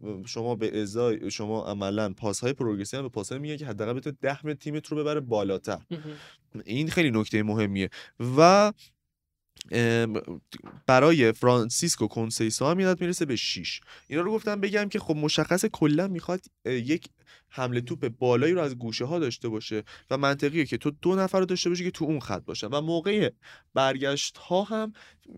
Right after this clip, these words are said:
Speaker 1: یه ذره باگ ایجاد می‌شد. سر گل آراوخو هم من به این موضوع پی بردم که وقتی که می‌خواستم برگن عقب، یه شیفت چهار نفره می‌اومدن شکل بدن توی خط دفاعشون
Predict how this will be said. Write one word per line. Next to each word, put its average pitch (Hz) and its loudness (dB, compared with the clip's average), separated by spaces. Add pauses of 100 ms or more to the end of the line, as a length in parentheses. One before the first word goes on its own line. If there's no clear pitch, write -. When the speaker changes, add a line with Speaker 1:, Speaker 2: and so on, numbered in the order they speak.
Speaker 1:
یه 190 0
ذره 233 4
باگ 208 2
ایجاد 175 -2
می‌شد. 185 -2
سر 190 0
گل 147 2
آراوخو 147 2
هم 190 0
من 202 -2
به 170 2
این 175 2
موضوع 165 -2
پی 175 2
بردم 135 2 (300)
که 143 6
وقتی 165 2
که 135 -2
می‌خواستم 127 -2
برگن 127 4
عقب، 147 -2
یه 208 -4
شیفت - -6
چهار 139 0
نفره 131 0
می‌اومدن 202 -2
شکل - -2
بدن 117 0
توی 123 -2
خط 113 -4
دفاعشون 117 -2